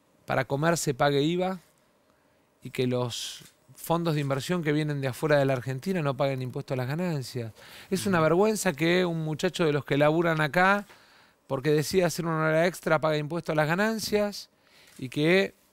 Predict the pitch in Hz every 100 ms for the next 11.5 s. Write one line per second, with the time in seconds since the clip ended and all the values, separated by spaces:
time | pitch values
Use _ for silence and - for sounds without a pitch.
0 | - 156 151 151 151 - 139 139 147 170
1 | 208 202 185 175 135 135 151 143 135 156
2 | 147 139 139 170 208 202 - 143 151 151
3 | 143 - 151 147 156 185 202 160 143 135
4 | 147 151 165 185 214 196 135 131 147 147
5 | 151 170 170 151 131 147 143 156 - 135
6 | 135 196 208 160 - 123 160 185 208 202
7 | 185 - _ _ - 190 175 208 190 170
8 | 143 139 - 135 143 139 151 143 135 127
9 | 147 139 131 - 180 175 - 135 - 135
10 | 147 - 147 131 117 120 123 131 135 123
11 | 127 151 175 - 160